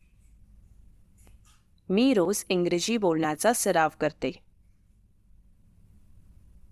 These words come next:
I practice speaking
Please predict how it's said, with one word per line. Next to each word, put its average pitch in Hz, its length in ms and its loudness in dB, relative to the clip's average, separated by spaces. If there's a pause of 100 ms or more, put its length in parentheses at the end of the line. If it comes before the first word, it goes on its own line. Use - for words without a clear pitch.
(840)
I 247 200 6 (160)
practice 170 520 0
speaking 208 460 -2